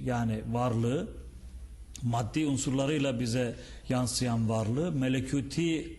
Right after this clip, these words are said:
boyutta-, boyutuyla algılamak ve Rabbinin oraya yüklediği anlamlarla irtibatlı olarak algılamaya çalışmak, sadece kelamcıların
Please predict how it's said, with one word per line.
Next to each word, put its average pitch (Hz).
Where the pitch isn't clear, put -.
boyutta-, 131
boyutuyla 127
algılamak 110
ve 127
Rabbinin 131
oraya 139
yüklediği 139
anlamlarla 135
irtibatlı 131
olarak 120
algılamaya 120
çalışmak, 147
sadece 165
kelamcıların 127